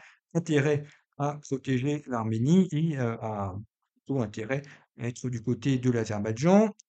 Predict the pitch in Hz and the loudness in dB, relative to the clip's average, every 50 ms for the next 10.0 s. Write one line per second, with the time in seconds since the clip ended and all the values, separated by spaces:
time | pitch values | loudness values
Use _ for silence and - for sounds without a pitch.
0 | _ _ - - 147 131 - 127 107 - 135 131 - - 143 139 135 123 143 147 | _ _ -8 -4 -4 -2 -2 -4 -2 0 -2 -2 0 2 4 4 6 6 6 6
1 | 143 131 - - - _ _ _ _ _ _ - 127 120 131 135 - 131 120 117 | 6 4 0 -4 -12 _ _ _ _ _ _ -8 -2 0 2 2 2 2 0 2
2 | 123 120 110 - - 135 123 120 - - 113 110 123 123 - - - 202 220 226 | 0 0 -2 -2 -2 0 0 0 -2 -4 -4 -4 -4 -4 -2 0 2 4 6 6
3 | 208 147 135 131 - 131 127 131 131 - - 139 127 127 123 - - - 139 139 | 6 4 4 2 2 2 2 2 0 0 0 0 2 2 0 0 0 0 2 2
4 | 135 127 - - - 147 151 147 147 147 - 160 139 139 139 - - 147 135 - | 2 2 0 2 2 4 4 4 2 0 -2 -4 -2 -4 -4 -6 -8 -8 -2 0
5 | 143 135 143 156 165 170 156 - - - _ _ _ _ _ - 127 123 120 117 | 2 4 6 8 8 8 6 4 0 -10 _ _ _ _ _ -6 -4 -4 0 0
6 | 147 139 135 127 127 - - 143 131 120 110 107 110 160 175 185 180 - 127 117 | 2 2 2 2 0 0 -2 -2 -2 -2 -2 0 2 2 2 2 0 -2 -4 -4
7 | 110 117 110 110 113 135 156 170 165 131 117 104 104 104 104 - - 175 175 147 | -2 -4 -4 -4 -2 0 2 2 2 2 0 -2 -2 -6 -6 -6 -4 -2 0 0
8 | 117 107 - - - 170 170 170 180 220 - 135 127 120 123 117 110 113 123 143 | 0 -2 -6 -4 -2 0 0 0 0 -4 -8 -12 -12 -12 -10 -6 -4 -2 0 0
9 | 160 156 160 - - - - _ - 120 123 120 110 107 107 110 143 160 185 185 | 0 0 -2 -6 -14 -20 -20 _ -4 -2 0 0 0 -2 0 2 2 2 2 0